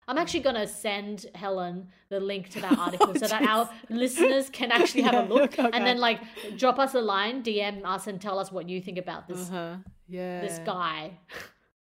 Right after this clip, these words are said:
Speaker 2: Yeah. What I'm saying about, like, Asian girls in Western culture, or maybe perhaps back in Taiwan, I don't know about Taiwan, but here, when I was growing up in high school, the girls I hang around, mostly Asians,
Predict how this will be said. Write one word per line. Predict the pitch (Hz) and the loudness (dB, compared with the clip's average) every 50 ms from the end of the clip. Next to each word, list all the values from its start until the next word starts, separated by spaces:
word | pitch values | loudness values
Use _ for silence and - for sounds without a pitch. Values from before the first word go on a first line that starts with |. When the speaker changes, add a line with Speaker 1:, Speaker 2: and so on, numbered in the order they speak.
| _ | _
Speaker 2:
Yeah. | 170 170 170 170 165 165 160 160 160 165 - _ _ _ - - - - | -16 -14 -12 -12 -10 -12 -12 -14 -16 -18 -20 _ _ _ -20 -20 -14 -4
What | 208 254 302 | 0 2 2
I'm | 349 370 403 | 2 2 0
saying | - - 277 262 254 247 226 | 0 -2 -2 0 0 0 -2
about, | 214 185 190 180 175 170 170 | -2 0 0 0 0 0 -2
like, | 170 - - | -4 -4 -2
Asian | 165 185 196 180 185 175 165 | 0 0 0 0 -2 -4 -2
girls | 170 165 160 160 165 151 | -2 0 0 -2 -2 -4
in | 175 160 156 151 | -6 -8 -8 -6
Western | 151 165 151 - - 165 | -6 -6 -6 -6 -8 -12
culture, | 151 - 165 151 151 151 - 165 139 131 127 143 | -10 -10 -10 -10 -8 -8 -8 -8 -6 -6 -4 -4
or | 170 165 160 156 156 156 | -4 -4 -4 -4 -6 -6
maybe | 170 180 185 180 180 165 | -6 -4 -4 -4 -4 -6
perhaps | - 175 160 151 160 160 151 - | -8 -10 -12 -10 -10 -10 -10 -10
back | - - 160 - - | -10 -10 -10 -8 -10
in | 160 147 | -12 -10
Taiwan, | - 165 151 147 147 156 151 - | -8 -8 -6 -6 -4 -6 -6 -6
I | 151 160 | -8 -8
don't | 175 170 | -8 -8
know | 165 156 | -8 -8
about | 139 139 107 - | -10 -10 -12 -10
Taiwan, | - 160 151 143 143 156 151 143 147 - - - - - - _ _ | -10 -8 -8 -6 -6 -6 -8 -8 -10 -14 -18 -20 -20 -20 -20 _ _
but | - 180 - | -8 -6 -6
here, | 202 170 208 214 208 190 170 160 | -4 -2 0 0 0 0 0 -2
when | 170 170 170 | -2 -4 -4
I | 170 | -4
was | 170 165 - | -6 -6 -8
growing | - 185 175 175 175 165 | -8 -8 -8 -8 -8 -8
up | 160 160 - | -8 -10 -10
in | 170 151 | -10 -10
high | 139 156 151 156 160 | -10 -10 -8 -8 -10
school, | - - - 165 151 143 151 160 - | -10 -10 -8 -8 -8 -8 -8 -8 -8
the | 202 | -6
girls | 165 190 190 190 202 185 | -2 0 2 2 2 0
I | 180 170 | -2 -4
hang | 170 175 165 165 | -4 -6 -6 -6
around, | 151 147 143 147 151 - | -6 -8 -8 -8 -10 -10
mostly | 190 165 165 170 156 - 165 156 | -8 -6 -6 -6 -6 -6 -8 -6
Asians, | 139 143 147 151 143 170 160 151 151 151 139 - - - | -6 -6 -6 -6 -8 -8 -10 -10 -10 -12 -14 -16 -18 -20